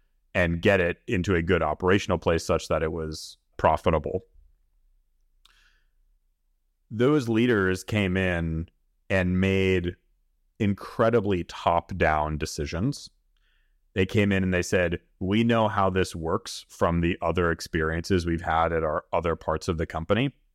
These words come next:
So we're going to dictate to this company that was acquired exactly what to do in order to right the ship. I spent quite a bit of time in that role, and over the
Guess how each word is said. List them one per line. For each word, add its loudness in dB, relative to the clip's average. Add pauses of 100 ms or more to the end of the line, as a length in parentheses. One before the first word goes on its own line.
(440)
So -6
we're 2
going 4
to 2
dictate -2 (540)
to 2
this -2 (560)
company 2
that 2
was -2
acquired 0 (280)
exactly 2
what -2
to -4
do -4 (540)
in 0
order 2
to 0
right -4
the -10
ship. -4 (2000)
I 2
spent 0 (840)
quite 2
a 2
bit 0
of -8
time 0
in 2
that 0
role, 2
and 0
over 0
the -4